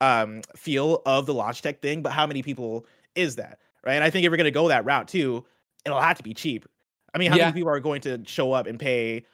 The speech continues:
Speaker 1: a hundred fifty bucks for a device that they don't necessarily need because they have so many other things that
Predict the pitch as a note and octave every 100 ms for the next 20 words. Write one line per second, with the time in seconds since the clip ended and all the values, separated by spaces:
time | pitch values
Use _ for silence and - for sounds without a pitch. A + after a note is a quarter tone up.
0 | _ C#3+ E3+ D3+ C#3+ C3 C#3 E3 - D#3
1 | C3 A#2 C3+ C3+ B2 B2 B2+ - B2+ A#2+
2 | - A#2+ A2+ A#2+ C3 - B2 A2 B2+ A#2+
3 | B2+ A2+ A2 A2 G#2+ G#2+ A2+ G#2+ F#2+